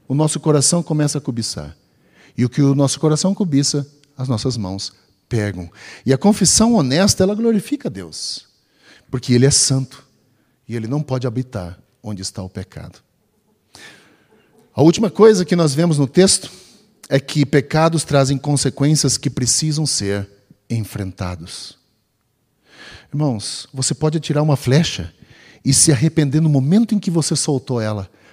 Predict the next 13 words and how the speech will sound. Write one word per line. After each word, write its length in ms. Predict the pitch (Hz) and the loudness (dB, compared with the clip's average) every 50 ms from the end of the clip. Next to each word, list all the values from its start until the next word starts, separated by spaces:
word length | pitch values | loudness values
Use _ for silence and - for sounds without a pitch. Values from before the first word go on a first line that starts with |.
| _ _ | _ _
mas 240 | 120 123 127 113 110 | 0 0 2 2 0
mesmo 380 | 131 139 175 202 202 190 214 196 | 2 2 2 2 2 2 2 2
assim 320 | - - - 131 123 120 | 2 2 0 0 0 0
essa 180 | 117 - 123 - | 0 0 -2 0
flecha 280 | - 127 127 - - | 0 -2 -2 0 -2
está 180 | 123 - - 120 | -2 -2 -2 0
voando 440 | 123 143 147 131 117 107 101 98 - - _ _ _ _ _ | 0 0 0 0 -2 -2 -4 -6 -10 -12 _ _ _ _ _
e 80 | 104 117 | -2 0
ela 140 | 113 110 | 2 2
vai 160 | 95 110 113 117 | 2 4 2 2
atingir 400 | 117 - 139 131 113 107 117 120 | 0 0 -4 -4 -4 -4 -4 -4
um 100 | 117 107 | -4 -4
alvo. 400 | 98 101 101 95 90 90 90 | -6 -6 -8 -8 -10 -12 -16